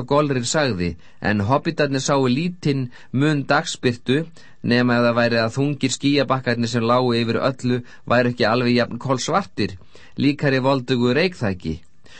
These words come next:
Svo meðan myrk nóttin dvaldist enn í holum og sprungum, umvafði grár móðukenndur skuggi grýttan heiminn allt um kring. Þeir héldu af stað, Golrir fremstur, en á eftir hobbitarnir,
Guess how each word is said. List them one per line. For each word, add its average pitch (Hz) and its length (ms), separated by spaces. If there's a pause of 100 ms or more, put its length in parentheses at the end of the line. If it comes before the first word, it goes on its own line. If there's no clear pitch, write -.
(160)
Svo 127 160
meðan 143 480
myrk 175 240
nóttin 156 480
dvaldist 156 480
enn 135 160
í 117 80
holum 160 400
og 120 80
sprungum, 156 560 (320)
umvafði 139 560
grár 143 400
móðukenndur 135 560
skuggi 147 480
grýttan 135 400
heiminn 131 480
allt - 320
um 123 80
kring. 120 400 (480)
Þeir 110 240
héldu 151 380
af 156 100
stað, 113 420 (440)
Golrir 113 400
fremstur, 131 640 (260)
en 107 160
á 120 160
eftir 95 240
hobbitarnir, 123 680